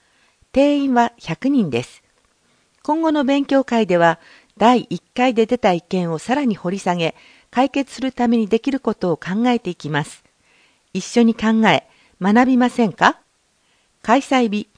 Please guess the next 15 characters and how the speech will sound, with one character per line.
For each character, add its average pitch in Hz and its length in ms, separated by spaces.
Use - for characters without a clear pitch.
五 269 120
月 277 260
二 240 220
十 220 180
三 220 320
日 170 300
土 165 120
曜、 208 320
十 254 240
四 196 160
時 220 140
か 165 140
ら。 143 180
場 190 140
所、 - 300